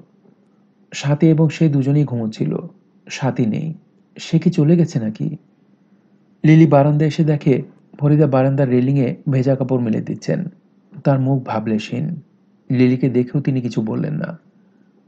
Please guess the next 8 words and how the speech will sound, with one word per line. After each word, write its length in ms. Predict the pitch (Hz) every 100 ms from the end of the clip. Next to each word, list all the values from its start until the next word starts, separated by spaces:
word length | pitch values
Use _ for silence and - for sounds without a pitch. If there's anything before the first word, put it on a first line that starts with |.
| -
"সাথী 420 | - - 110 147
কোথায় 300 | 156 156 143
মা?" 240 | 117 123 170 - _ _ _ _ _ _ _
"চলে 280 | - 139 143
গেছে।" 460 | 131 120 - - - _ _ _ _ _ _ _ -
"কখন 320 | 131 123 175
চলে 220 | 160 120
গেল?" 280 | - -